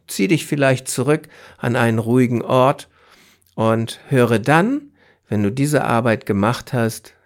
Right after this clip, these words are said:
den Podcast weiter. Also bitte nimm dir jetzt oder später deine Zeit,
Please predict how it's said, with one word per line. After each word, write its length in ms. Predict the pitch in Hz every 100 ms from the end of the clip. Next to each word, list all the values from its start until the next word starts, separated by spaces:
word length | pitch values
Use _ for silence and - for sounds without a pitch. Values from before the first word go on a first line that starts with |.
| -
den 160 | 107
Podcast 680 | - 95 - - 107 113 -
weiter. 440 | 101 90 80 - 90 _ - - -
Also 280 | 127 123
bitte 600 | 117 117 156 170 170 175 -
nimm 240 | 120 104
dir 320 | 104 98 101 - -
jetzt 420 | 123 135 - -
oder 160 | 98
später 400 | 90 - 113 113
deine 300 | 107 110 110
Zeit, 400 | 101 139 143 -